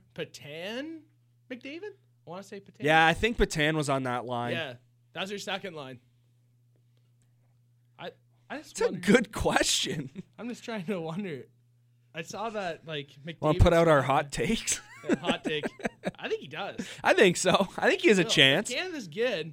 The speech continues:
Speaker 1: he's gonna have to be a huge part about that.
Speaker 2: Yep. Well, and like we said, you,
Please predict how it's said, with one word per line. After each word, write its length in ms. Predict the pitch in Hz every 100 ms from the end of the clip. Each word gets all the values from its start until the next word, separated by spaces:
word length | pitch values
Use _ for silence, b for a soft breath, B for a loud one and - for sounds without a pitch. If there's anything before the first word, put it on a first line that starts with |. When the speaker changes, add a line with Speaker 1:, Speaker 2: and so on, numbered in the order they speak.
| -
Speaker 1:
he's 120 | 190
gonna 140 | 190 196
have 80 | 185
to 80 |
be 120 | 180 156
a 40 |
huge 320 | 143 196 170
part 220 | 214 190
about 240 | 160 170 160
that. 220 | 110 110 -
Speaker 2:
Yep. 240 | 185 - _ _ _ _ _ _ _ _ _ -
Well, 160 | 170 180
and 160 | 175 -
like 240 | 147 147
we 80 | 165
said, 440 | - 240 220 156
you, 200 | 147 175